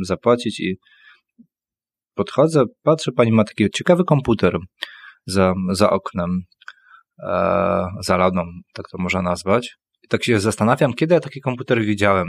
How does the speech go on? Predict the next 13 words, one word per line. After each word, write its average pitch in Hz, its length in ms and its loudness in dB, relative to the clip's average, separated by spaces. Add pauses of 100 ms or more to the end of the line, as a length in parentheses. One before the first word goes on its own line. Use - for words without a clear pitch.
i 101 60 -10
sobie 101 220 -4
przypomniałem, 107 640 2
że 92 180 -2 (640)
to - 100 -16
chyba 151 140 4
były 135 160 2
czasy 123 260 0
podstawówki, 113 680 0
kiedy 95 220 -4
chodziłem 101 300 0
do 101 80 2
świetlicy 123 680 0